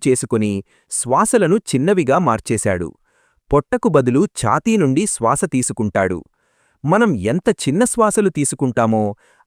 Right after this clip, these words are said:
అంతే చింతలు, బకవాసాలతో నిండిపోతాము. శ్వాసలు ఎంత పొడవైనవి, లోతైనవిగా ఉంటాయో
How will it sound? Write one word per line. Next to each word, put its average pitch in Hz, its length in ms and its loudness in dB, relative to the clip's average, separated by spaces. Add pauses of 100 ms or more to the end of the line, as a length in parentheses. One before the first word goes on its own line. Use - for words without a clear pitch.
అంతే 185 380 0
చింతలు, 175 680 0
బకవాసాలతో 156 880 0
నిండిపోతాము. 113 800 0 (540)
శ్వాసలు 156 640 0
ఎంత 120 280 -2
పొడవైనవి, 151 720 0
లోతైనవిగా 151 760 0
ఉంటాయో 123 480 0